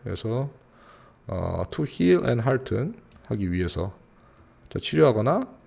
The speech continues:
병사들을 격려하기 위해서, "아, 나 좀 나이팅게일 같지, 멋지지." <laughs>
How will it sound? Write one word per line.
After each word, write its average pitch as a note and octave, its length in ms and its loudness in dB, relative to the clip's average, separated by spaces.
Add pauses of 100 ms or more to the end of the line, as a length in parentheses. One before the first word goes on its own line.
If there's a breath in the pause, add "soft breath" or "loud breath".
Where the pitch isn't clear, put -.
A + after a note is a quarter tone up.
(160)
병사들을 A2 680 0
격려하기 A2+ 440 2
위해서, F2 340 -2 (100)
"아, E3+ 160 -2
나 D#3+ 100 0
좀 D3 180 -2
나이팅게일 C#3+ 460 2
같지, C#3+ 580 0
멋지지." B2 520 -2
<laughs> A2+ 300 -6